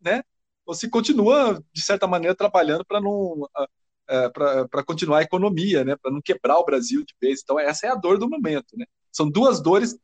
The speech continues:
tendo que ser atendidas de forma, é, é, bastante polêmica, né? O que tá gerando hoje nas redes sociais é uma discussão infindável. Agora, é, então, a questão da dor, né? Agora, o medo, é, quando eu falo,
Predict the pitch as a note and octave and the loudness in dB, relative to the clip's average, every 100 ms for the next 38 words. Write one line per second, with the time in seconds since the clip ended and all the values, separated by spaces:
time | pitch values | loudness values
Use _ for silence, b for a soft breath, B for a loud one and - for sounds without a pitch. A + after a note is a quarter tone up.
0 | - G3 G3 - G3+ F3+ G3 A#3 _ - | 0 0 0 -8 -4 0 0 0 _ -4
1 | D3+ F#3+ F3 C3 E3 F#3 G#3 - F3+ D#3+ | -2 0 -2 -2 -2 2 0 -2 -8 -2
2 | D#3 F3+ F3+ D3 A2+ _ _ _ - C3+ | 0 0 0 0 -2 _ _ _ -6 -4
3 | C#3 C#3 C3 C3 B2+ B2 A#2+ A#2+ - D#3 | -2 -2 0 2 2 2 0 -4 0 2
4 | - F#3 - A#3+ F3 D#3 C3 A#2+ A2 B2 | 2 -4 -4 0 2 2 -2 -4 -4 -4
5 | B2+ - C3 B2+ C#3 C3 C#3+ B2 A#2+ A#2+ | -6 -6 -4 0 2 2 0 -2 -4 -8
6 | A#2+ A#2+ - A#2+ - B2 C#3 D#3 D3+ - | -6 -8 -8 -8 -4 -4 -4 -8 -10 -12
7 | - C#3 D3 G3 _ _ _ C#3+ C3+ G3+ | -10 -8 -8 -10 _ _ _ -14 -10 -6
8 | D3 A#2+ G#2+ - _ b b _ - C3+ | 0 0 0 -6 _ b b _ -8 -2
9 | C#3+ C#3+ C#3+ C#3 B2 G2+ _ _ C3+ C3 | 2 4 4 2 0 -4 _ _ -4 0
10 | C3 B2+ B2 B2 C#3+ G#3 G#3 - G#3+ A#3+ | 0 2 0 0 -2 -2 0 -2 -4 0
11 | B3 C#3+ D3+ C#3 A#2 C#3 _ _ _ _ | -2 0 2 2 0 -6 _ _ _ _
12 | C#3 D#3 A3 G#3+ G3+ C4 D3+ C3+ G#2 - | -2 0 2 2 4 2 2 0 -2 -2
13 | C3 C3+ B2+ G#3+ - G#3+ F#3+ | 0 2 0 0 2 4 2